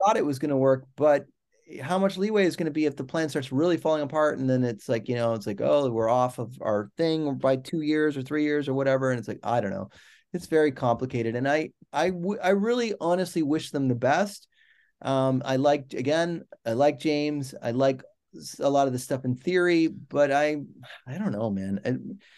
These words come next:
you're, you're training. There's an audience who just is like, "Look, man, Marvel's good. I like Marvel. They work for me. I don't know if I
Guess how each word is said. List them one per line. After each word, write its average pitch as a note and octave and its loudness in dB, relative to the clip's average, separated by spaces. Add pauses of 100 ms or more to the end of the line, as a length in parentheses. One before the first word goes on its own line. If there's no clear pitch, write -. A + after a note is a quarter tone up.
(260)
you're, G3 6
you're E3 0
training. A3 -4
There's F3 0
an F#3+ 0
audience G#3 2
who F#3 -2
just E3+ -2
is C#3 -6
like, C#3 2
"Look, F#3 0
man, B2+ 0 (100)
Marvel's C#3 0
good. C3 0
I B2 0
like C3 0
Marvel. A2 0 (160)
They C3+ 2
work C3 2
for B2+ -6
me. A2 -6 (340)
I E3 2
don't A#3 2
know A3 0
if G3+ -2
I F#3+ -2